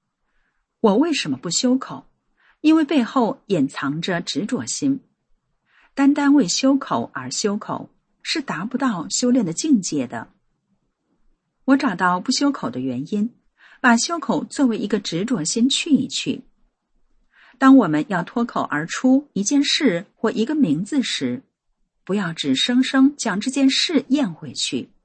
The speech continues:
还要想想自己说这句话掩藏着哪颗心，争斗、怨恨、妒忌、显示，同时修去它。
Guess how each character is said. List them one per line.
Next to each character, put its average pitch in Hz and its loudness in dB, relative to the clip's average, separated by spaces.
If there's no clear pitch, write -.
还 214 -4
要 208 0
想 165 0
想 151 -6
自 202 -4
己 139 -2
说 311 -2
这 294 -2
句 233 -2
话 202 -4
掩 143 0
藏 143 -8
着 190 -8
哪 - -4
颗 170 -12
心， 180 -8
争 277 4
斗、 196 -2
怨 262 0
恨、 147 -4
妒 254 2
忌、 135 -2
显 - -8
示， 185 -4
同 196 0
时 156 0
修 262 0
去 196 -4
它。 - -14